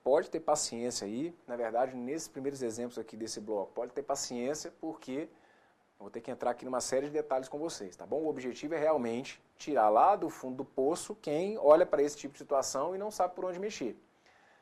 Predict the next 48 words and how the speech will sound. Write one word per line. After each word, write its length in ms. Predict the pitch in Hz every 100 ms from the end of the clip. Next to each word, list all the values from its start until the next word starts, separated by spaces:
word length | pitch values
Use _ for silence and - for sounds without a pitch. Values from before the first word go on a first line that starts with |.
| _ _ _ _
Inclusive, 420 | 113 117 113 135
eu 60 | 156
vou 100 | 143
sempre 260 | - 160
reforçar, 520 | 165 - 185 - 90 -
se 180 | -
você 340 | 208 226 226 196
que 60 |
tá 80 | -
aí 80 | 185
me 60 | 185
acompanhando 420 | 180 170 160 160
do 60 |
outro 160 | 160 165
lado, 280 | 127 110 107 _ _ _ _ _ _
tem 160 | 147 175
um 100 | 165
caminho 520 | 165 143 135 131 127
que 160 | - 123
você 240 | 127 131
siga 380 | - - 123 127
sempre, 640 | - - 127 123 - 117 _ _ _ _ _
que 80 | 135
sempre 420 | - - 208 196
dê 160 | 170 165
certo, 460 | - 120 113 -
mas 200 | 123 139
que 120 | -
às 120 | 143 117
vezes 380 | 123 139 139
você 240 | 135 - 131
fica 220 | - -
com 80 | 143
a 40 |
sensação 560 | 135 147 151 131 - 120
de 60 |
que 80 | -
é 40 | 127
diferente 460 | - 131 123 151
do 80 | 143
que 60 | 139
eu 60 |
tô 120 | 127
fazendo 380 | 123 123 107 110
aqui, 220 | 104 -
não 240 | 147 135 190
tem 180 | 175 175
problema. 480 | 190 151 120 107